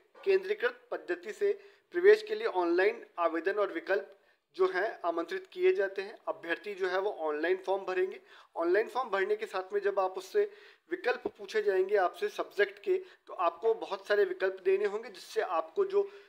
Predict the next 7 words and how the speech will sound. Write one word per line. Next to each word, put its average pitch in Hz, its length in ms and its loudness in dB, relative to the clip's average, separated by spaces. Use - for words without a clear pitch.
आपकी 165 300 0
वांछित 170 460 0
शाखा 190 400 -2
है 175 180 -4
वो 220 440 2
admission 175 400 -2
में 202 160 0